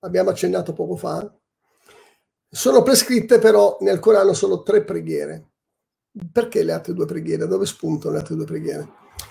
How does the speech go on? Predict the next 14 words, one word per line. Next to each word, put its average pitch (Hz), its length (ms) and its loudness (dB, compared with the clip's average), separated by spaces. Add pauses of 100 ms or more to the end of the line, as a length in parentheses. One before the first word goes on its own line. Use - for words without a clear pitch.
(140)
Ma 240 180 2
le 240 180 10
altre 311 360 8
due 233 220 6
preghiere 185 720 4
performanti, 180 1300 0
quelle 185 240 2
appunto, 202 480 2
la 175 120 0
preghiera 208 360 2
performante 202 680 0
quando 185 220 0
il 180 60 2
musulmano 180 640 2